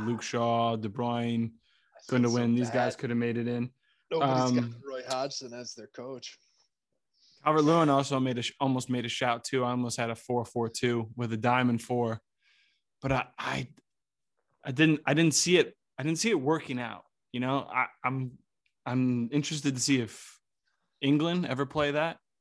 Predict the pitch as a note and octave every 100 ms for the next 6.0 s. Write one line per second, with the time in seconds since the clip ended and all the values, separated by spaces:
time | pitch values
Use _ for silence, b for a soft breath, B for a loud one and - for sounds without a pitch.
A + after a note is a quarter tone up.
0 | _ _ _ - C#3 E3 A3 G3+ E3+ C#3
1 | C#3 A#2+ - - C3 E3+ E3 C3 B2+ A2
2 | - G2 F2+ - G#2 F#2+ - - - -
3 | E2+ D2 B2 B2+ C3+ C3+ A#2 - _ b
4 | b b b b b b _ _ _ _
5 | _ _ _ _ _ _ _ - B2+ A2+